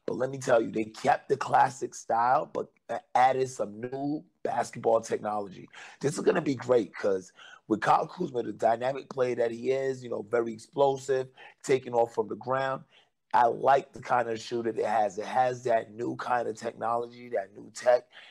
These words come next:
and Puma's going a certain way that I'm enjoying right now. And guess what?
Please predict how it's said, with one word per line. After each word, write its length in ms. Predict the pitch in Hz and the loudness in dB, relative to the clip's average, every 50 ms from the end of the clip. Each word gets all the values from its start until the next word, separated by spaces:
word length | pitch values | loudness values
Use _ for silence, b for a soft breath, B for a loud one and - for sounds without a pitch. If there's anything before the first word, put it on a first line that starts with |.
| B B | B B
and 180 | - 104 - | -4 -4 -4
Puma's 400 | - - 135 107 101 98 135 131 | -2 -2 -4 -4 -2 0 -2 0
going 400 | 127 - 127 123 123 123 123 117 | 2 2 0 2 2 0 -4 -4
a 60 | 117 107 | -4 -6
certain 440 | 107 - - 127 123 - - 113 | -2 2 4 4 4 4 0 -2
way 280 | 113 120 120 123 135 143 | 2 4 4 4 4 2
that 240 | 135 - 120 117 - | -2 -4 -4 -2 0
I'm 240 | - 117 117 117 117 | 0 0 0 0 -2
enjoying 560 | 113 110 101 101 110 113 110 104 101 98 101 | -6 -6 -4 -2 -2 -2 -2 -2 -4 -10 -14
right 200 | 101 95 98 92 - | -18 -18 -18 -20 -20
now. 220 | 101 98 95 101 - _ _ B B B B B B B B - | -20 -18 -18 -18 -20 _ _ B B B B B B B B 2
And 220 | - 139 135 120 | 4 4 4 4
guess 260 | 104 - - 208 - - | 4 2 2 2 0 -4
what? 400 | 170 185 - - - - _ | 0 2 2 2 2 0 _